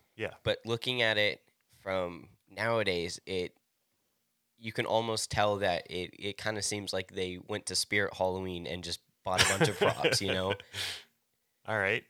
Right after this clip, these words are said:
Speaker 2: Yeah. But again, like, I, I've seen this movie before, so it, for me, it's a bit more memories, and,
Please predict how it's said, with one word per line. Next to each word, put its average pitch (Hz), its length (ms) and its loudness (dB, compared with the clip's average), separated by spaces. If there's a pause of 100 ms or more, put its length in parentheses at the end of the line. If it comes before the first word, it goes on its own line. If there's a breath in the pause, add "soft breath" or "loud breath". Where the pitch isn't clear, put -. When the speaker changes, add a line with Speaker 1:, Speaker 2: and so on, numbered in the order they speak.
(120)
Speaker 2:
Yeah. 104 180 4 (800)
But 113 240 4 (960)
again, 123 440 2
like, 113 380 2 (520)
I, 127 260 2
I've 123 160 4
seen 139 180 0
this 127 140 0
movie 113 320 0
before, 107 400 -2
so 104 200 2
it, 85 320 -2
for 113 120 -2
me, 110 160 2
it's 98 140 -2
a 98 40 -6
bit 104 200 0
more 95 360 2
memories, 98 500 0
and, 87 360 -4